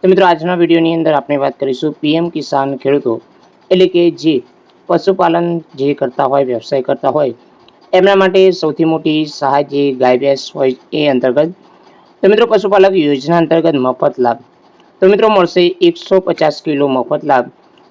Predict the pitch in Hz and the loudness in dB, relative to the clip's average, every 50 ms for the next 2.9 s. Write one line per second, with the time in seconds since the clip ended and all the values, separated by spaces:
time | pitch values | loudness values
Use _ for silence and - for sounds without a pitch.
0 | _ - 190 185 190 185 - - 175 165 165 165 165 165 - - - 139 135 143 | _ 0 2 2 2 2 2 2 2 2 2 2 0 -2 -4 -6 -6 -4 -4 -2
1 | 147 143 135 131 - - 151 151 151 - _ - 135 131 131 139 147 147 139 131 | -2 -4 -4 -4 -6 -8 -8 -8 -8 -8 _ -6 -6 -4 -2 0 0 2 2 0
2 | 123 - - _ _ _ _ _ _ _ - - 165 165 165 160 160 160 | 0 -2 -8 _ _ _ _ _ _ _ -2 0 2 2 4 4 2 2